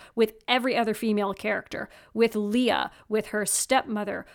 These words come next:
with Vanessa. And I think, like, you know, because we love talking about female friendships and female relationships, that would be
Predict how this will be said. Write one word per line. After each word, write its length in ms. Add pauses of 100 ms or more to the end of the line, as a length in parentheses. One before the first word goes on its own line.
with 380
Vanessa. 760
And 160
I 120
think, 380
like, 240 (320)
you 120
know, 100
because 260
we 120
love 200
talking 280
about 160
female 260
friendships 380
and 100
female 240
relationships, 640
that 180
would 120
be 280